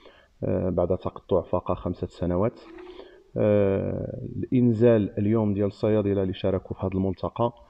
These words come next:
آه، إحنا ما كناش كنتظروا هذا العدد هذا. آه، يمكن وصلنا ل-، تقريبًا واحد ال تلت آلاف ديال الصيادلة اللي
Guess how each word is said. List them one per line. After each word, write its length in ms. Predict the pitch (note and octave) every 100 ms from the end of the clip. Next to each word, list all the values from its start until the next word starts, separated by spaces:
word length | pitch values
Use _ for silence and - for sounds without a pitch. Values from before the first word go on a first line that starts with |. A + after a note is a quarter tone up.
| _ _ _ _ -
آه، 680 | G#1 F#2+ G1+ G2 G#2 - - - -
إحنا 280 | - A2+ A2+
ما 80 | G#2+
كناش 300 | - G#2 G2+
كنتظروا 460 | F#2+ F2+ F2+ F2+ F#2
هذا 100 | E2+
العدد 260 | E2 F2
هذا. 220 | D#2 - - _ _ _ _ - - - - _
آه، 200 | - F2+ -
يمكن 300 | F#2+ - G2+
وصلنا 360 | F#2+ - F#2+
ل-، 300 | G2 F#2+ F2+
تقريبًا 480 | - - G#2 F#2 F2+
واحد 280 | F2+ - F2
ال 300 | F2+ E2 - - -
تلت 200 | G2 -
آلاف 320 | F2+ F#2+ -
ديال 200 | F2+ F2+
الصيادلة 600 | - - G2+ G2 F2+ F2+
اللي 320 | G2 F2+ F2+